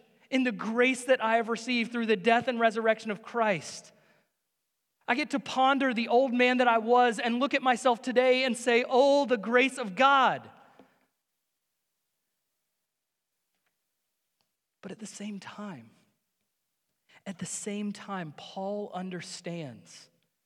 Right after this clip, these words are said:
He understands some get that same enjoyment in marriage rather than in singleness.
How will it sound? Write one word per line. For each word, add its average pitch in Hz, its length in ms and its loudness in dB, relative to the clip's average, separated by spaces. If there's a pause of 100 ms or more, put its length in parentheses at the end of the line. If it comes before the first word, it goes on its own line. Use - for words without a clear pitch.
(560)
He 226 240 -6
understands 220 760 -4
some 220 400 -4
get 196 240 -2
that 185 180 -4
same 226 480 -4
enjoyment 196 720 -8
in 160 460 -12
marriage 170 500 -6 (100)
rather 180 440 -6
than 147 220 -8
in 127 120 -12
singleness. 117 720 -18